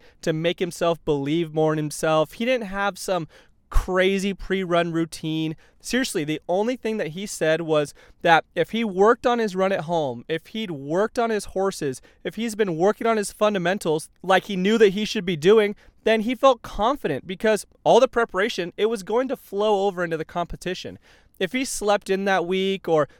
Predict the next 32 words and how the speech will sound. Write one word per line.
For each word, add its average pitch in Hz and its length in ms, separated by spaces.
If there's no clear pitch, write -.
he 220 100
didn't 240 220
practice 170 500
as 175 120
hard 180 280
as 170 80
he 180 80
knew 175 160
he 175 80
should 175 240
have, 170 300
then 226 340
he 262 180
would 254 160
get 247 160
more 220 260
nervous 202 580
and 170 180
he 214 120
would 220 160
not 208 160
have 214 140
the 190 80
same 196 160
amount 190 180
of 165 80
confidence. 151 480
So 180 280
basically, 220 320
he 196 100
just 170 180
said 165 260